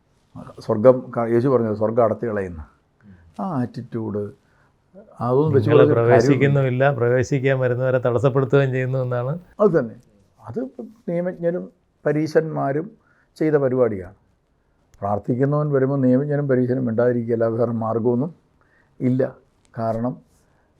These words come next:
Speaker 1: ഒരു നിയമജ്ഞന് ചിലപ്പോൾ എന്താണ്, ആ, ഒരാളെ മാനസാന്തരപ്പെടുത്താനും ചിലപ്പോൾ സാധിച്ചെന്ന് വരികയില്ല. ഒരു തിയോളജിക്കൽ ക്ലാസ് എടുത്തതുകൊണ്ട് മാത്രം ചിലപ്പോൾ ആളെ,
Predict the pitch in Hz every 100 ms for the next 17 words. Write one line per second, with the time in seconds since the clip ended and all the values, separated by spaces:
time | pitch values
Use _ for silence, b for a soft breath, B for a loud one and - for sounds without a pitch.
0 | _ _ 123 120 135 143 139 123 123 131
1 | 131 135 113 113 120 110 107 98 92 _
2 | _ _ _ _ _ _ _ _ - 107
3 | 101 104 117 117 120 147 165 233 240 -
4 | _ 127 120 113 131 123 107 - 123 127
5 | 127 131 143 135 127 127 120 107 113 110
6 | 110 104 98 101 _ _ _ _ _ _
7 | _ 127 120 120 135 127 123 127 127 131
8 | 131 123 113 113 123 117 117 117 113 107
9 | 107 107 110 107 101 107 98 101 107 120